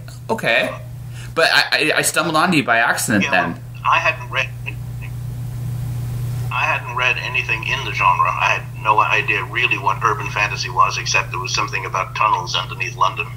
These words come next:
Speaker 2: I'd heard about. Um, what it was, I, uh, I had pitched a book to Lou Anders at Peer Books. He was editing it then, uh, had his own imprint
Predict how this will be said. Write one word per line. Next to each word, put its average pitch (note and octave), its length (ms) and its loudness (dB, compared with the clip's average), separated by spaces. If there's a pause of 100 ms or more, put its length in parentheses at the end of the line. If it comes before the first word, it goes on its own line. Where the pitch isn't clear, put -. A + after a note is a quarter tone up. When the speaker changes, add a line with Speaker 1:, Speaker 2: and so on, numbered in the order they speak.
(100)
Speaker 2:
I'd - 140 -4
heard F#2 220 0
about. E2+ 280 0 (560)
Um, F2 720 2 (460)
what D#3 160 4
it D3+ 40 0
was, B2 480 2
I, B2+ 460 4 (1900)
uh, - 20 0
I D#3+ 480 4
had D#3 240 -2
pitched - 320 0
a - 60 -2
book - 380 0
to - 100 -6
Lou C3+ 260 -4
Anders - 720 0 (520)
at - 280 0
Peer A2+ 240 2
Books. - 400 0
He F#2+ 140 -2
was - 200 -4
editing - 480 0
it - 80 -2 (100)
then, - 300 2 (640)
uh, D#2+ 220 -6
had G2+ 220 2
his - 160 0
own F2+ 160 2
imprint E2+ 440 -2